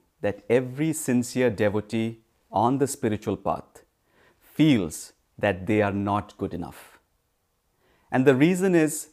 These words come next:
because each one of us who is sincere wants to so much excel on the spiritual path, to please God and Guru, to do our very best in trying to achieve our goal of life, self-realization.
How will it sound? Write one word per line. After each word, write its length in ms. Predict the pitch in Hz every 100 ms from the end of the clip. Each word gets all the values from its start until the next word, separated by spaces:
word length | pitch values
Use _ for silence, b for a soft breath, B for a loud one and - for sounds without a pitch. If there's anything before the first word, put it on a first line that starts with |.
| _ _ -
because 300 | 131 147 -
each 260 | 170 202 175
one 140 | 165 143
of 60 |
us 200 | 120 101
who 140 | - 113
is 100 | 110 113
sincere 380 | 107 - 95 80 - _ _ _ _ -
wants 460 | 107 127 147 147 - _ -
to 300 | 143 139 123 _ -
so 360 | - - 196
much 460 | 175 151 101 - - - 110
excel 540 | - - 156 127 85 - _ -
on 120 | 107
the 160 | 104 -
spiritual 380 | 110 107 104
path, 420 | 98 95 69 - - _ -
to 80 |
please 500 | 104 - 117 123 120
God 280 | 101 104 101
and 160 | 98 90
Guru, 260 | 92 85 - _ _ -
to 80 | 117
do 220 | 98 127
our 100 | 135
very 340 | 110 101 123 143
best 640 | 87 107 101 - - - _ _ _ _ 113
in 80 | 104
trying 340 | 117 113 117
to 140 | 113
achieve 580 | 104 - 135 147 104 - _ _ _ _
our 200 | - 98
goal 260 | 98 107 113
of 140 | 104
life, 320 | 101 127 101 -
self-realization. 920 | - 101 - 98 92 107 110 - -